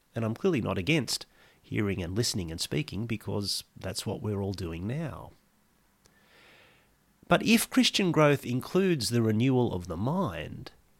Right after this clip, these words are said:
then I think we can say that the road to spiritual health is indeed paved with biblically faithful Christian books. In God's providence,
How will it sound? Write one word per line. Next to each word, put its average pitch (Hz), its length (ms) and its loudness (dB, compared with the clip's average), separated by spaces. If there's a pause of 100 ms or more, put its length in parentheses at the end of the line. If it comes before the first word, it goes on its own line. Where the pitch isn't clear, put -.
(420)
then 185 160 2
I 226 80 4
think 220 200 0
we 190 80 -2
can 190 160 0
say 170 280 4
that 151 200 2
the 131 80 2
road 139 360 2
to 127 80 -2
spiritual 143 560 0
health 139 400 2
is 135 180 0
indeed 151 540 0
paved 80 560 -8 (180)
with - 240 -8
biblically 120 480 -4
faithful - 560 -8
Christian - 480 -8
books. - 560 -4 (1500)
In 143 100 6
God's 175 240 8
providence, 147 760 2